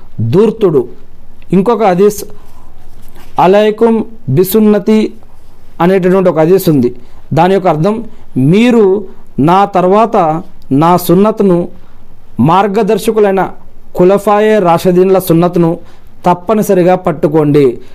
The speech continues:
దానిని స్థిరంగా పట్టుకోండి, పళ్ళతో బిగించి మరీ పట్టుకోండి." నూతన విషయానికి దూరంగా ఉండండి, కొత్త విషయాలకి దూరంగా ఉండండి ధర్మంలో, ఇస్లాంలో. ఎందుకంటే ప్రతి నూతన విషయం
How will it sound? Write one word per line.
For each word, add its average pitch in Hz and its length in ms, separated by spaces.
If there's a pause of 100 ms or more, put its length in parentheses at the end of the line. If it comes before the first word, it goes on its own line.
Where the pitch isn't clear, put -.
(340)
దానిని 190 440
స్థిరంగా 190 460
పట్టుకోండి, 143 760 (580)
పళ్ళతో 202 440
బిగించి 165 560
మరీ 196 200
పట్టుకోండి." 143 720 (500)
నూతన 208 460
విషయానికి 190 480
దూరంగా 170 480
ఉండండి, 151 280
కొత్త 160 300
విషయాలకి 185 420
దూరంగా 160 400
ఉండండి 151 440 (220)
ధర్మంలో, 160 600
ఇస్లాంలో. 139 600 (540)
ఎందుకంటే 202 720 (360)
ప్రతి 196 400
నూతన 202 400
విషయం 160 360